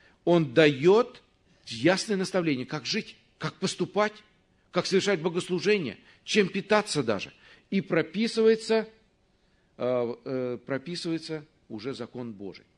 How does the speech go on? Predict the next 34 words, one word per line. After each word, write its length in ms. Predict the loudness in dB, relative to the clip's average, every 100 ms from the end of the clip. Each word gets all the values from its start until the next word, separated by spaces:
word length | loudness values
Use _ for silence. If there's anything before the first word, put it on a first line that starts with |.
| _ -20 -20 _ _ _
Моисей 360 | -2 -2 -2 -2
взошел 440 | -2 0 0 0
на 440 | -2 -2 -2 -6 -10 _ _ _ _
гору 520 | -8 -2 0 -2 -6 _
к 60 | -12
Богу, 440 | -4 -2 -2 -8
и 120 | -6 -2
возвал 360 | -2 0 0
к 80 | 0
нему 160 | -6 -4
Господь 360 | -6 -4 -4
с 20 |
горы, 200 | -2 -2
говоря: 340 | 0 -2 -2 -6
Скажи 380 | -6 -6 -6 -2
дому 300 | -2 -2 -6
из 220 | -10 -16 -6
Иаковлеву 640 | -2 -2 -4 -12 -14 -12
и 60 | -10
возвести 720 | -8 -8 -8 -12 -12 -10 -12
сынам 400 | -8 -6 -4 -6
Израилевым: 540 | -4 0 0 -2 -8 -14 _ _ _ _ _ _
э, 280 | -2 2 2
вы 220 | 2 0
видели, 400 | 2 -2 0 -2
что 160 | 0 2
я 120 | 0
сделал 320 | 2 2 2
египтянам, 600 | -2 -6 -2 -2 -2 -6
и 20 |
как 240 | -6 -4 -2
я 80 | -4
носил 420 | -4 -4 -2 0
вас 340 | -2 -6 -16